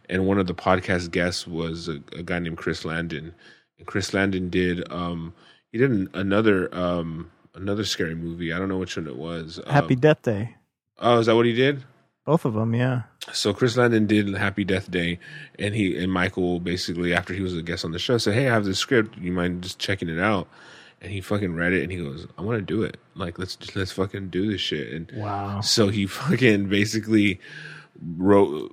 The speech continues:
Speaker 1: finished writing the script with Michael, and then they, they turned it into, um,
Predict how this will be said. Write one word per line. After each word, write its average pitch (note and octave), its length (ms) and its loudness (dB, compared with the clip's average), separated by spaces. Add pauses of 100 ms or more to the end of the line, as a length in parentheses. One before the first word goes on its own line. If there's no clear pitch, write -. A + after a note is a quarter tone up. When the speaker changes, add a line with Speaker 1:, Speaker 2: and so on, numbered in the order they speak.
Speaker 1:
finished A2+ 340 2
writing A2 220 8
the G#2+ 80 4
script G#2+ 200 2
with G#2 120 0
Michael, F2 480 -2
and F#2+ 220 -4
then F2+ 140 0
they, F#2 160 0 (120)
they F#2 140 -4
turned F2+ 280 -4
it F2 100 -4
into, F2+ 680 -2
um, E2 480 -4